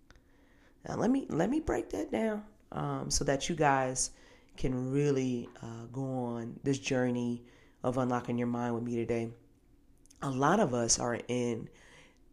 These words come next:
different spaces in our lives, and we have been over time where, um, there are some people that God has shown you exactly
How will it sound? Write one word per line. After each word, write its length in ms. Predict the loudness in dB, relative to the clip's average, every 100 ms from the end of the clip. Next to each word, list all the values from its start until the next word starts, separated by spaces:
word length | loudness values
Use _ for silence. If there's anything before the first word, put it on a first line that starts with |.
| 2
different 580 | 4 4 -2 -4 0 4
spaces 600 | 4 6 2 2 -2 -4
in 80 |
our 140 | -6 -6
lives, 600 | -6 -6 -8 -8 -6 -6 -8 -20 -20 -20 -12 -2
and 120 | 0
we 100 | 2
have 260 | 2 2
been 120 | 2 0
over 160 | 0
time 580 | 2 2 2 -2 -4 -6
where, 540 | -6 -6 -6 -8 -10 -16 -20 -20 -20 -20 -20 -20 -14
um, 560 | -10 -8 -8 -10 -12 -14 -20 -20 -20 -20 -20 -20 -2
there 160 | 0 0 2
are 180 | 4
some 320 | 4 2 0 0
people 380 | -2 0 0
that 280 | 0 0 -2 -8 -20 -20 -8 2
God 180 | 4
has 140 | 6 4
shown 260 | 2 2
you 140 | 4 2
exactly 880 | 0 -2 0 2 2 0 -2 -2